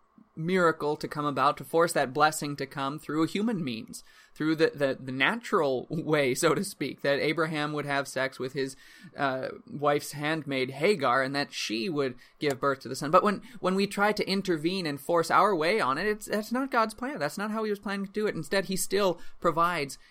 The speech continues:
his solution to all of this in sending this miraculous birth of Isaac,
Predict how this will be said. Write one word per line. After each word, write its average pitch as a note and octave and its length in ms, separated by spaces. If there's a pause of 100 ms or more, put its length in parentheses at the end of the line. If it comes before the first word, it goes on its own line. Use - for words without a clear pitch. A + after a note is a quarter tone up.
his F3+ 480
solution D#3+ 640
to F3+ 200
all C#3+ 140
of C3 120
this B2+ 180
in C#3 100
sending E3 340
this C#3 140
miraculous C#3 600
birth B2+ 300 (240)
of C#3 300 (200)
Isaac, C3+ 480